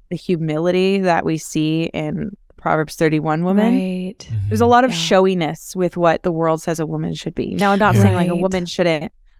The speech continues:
Speaker 1: adorn herself and, you know, be beautiful and all that kind of stuff. I'm not referring to that, but, like,
Speaker 3: Mm.
Speaker 1: this idea that,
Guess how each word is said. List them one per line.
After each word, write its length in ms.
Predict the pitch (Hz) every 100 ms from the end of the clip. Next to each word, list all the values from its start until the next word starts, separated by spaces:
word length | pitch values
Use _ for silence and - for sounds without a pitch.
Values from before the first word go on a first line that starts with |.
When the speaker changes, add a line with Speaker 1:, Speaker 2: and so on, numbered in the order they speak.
| -
Speaker 1:
adorn 320 | 196 208 208
herself 560 | 196 185 175 165 160 160
and, 200 | 156 - - _ _ _ -
you 120 | 180
know, 280 | 156 - - - 190
be 120 | 185
beautiful 340 | 214 302 240
and 80 | 208
all 80 | 185
that 140 | 165
kind 100 | 185 170
of 60 |
stuff. 160 | - 170
I'm 80 | 180
not 220 | 185 -
referring 420 | 196 180 226 220 190
to 100 | 180
that, 280 | 185 170 202
but, 140 | 175
like, 280 | 175 170 - -
Speaker 3:
Mm. 260 | 101 95 98 - _ _ _ _ _ _ _ _ -
Speaker 1:
this 160 | 196 190
idea 520 | 175 180 180 170 160
that, 340 | 165 156 160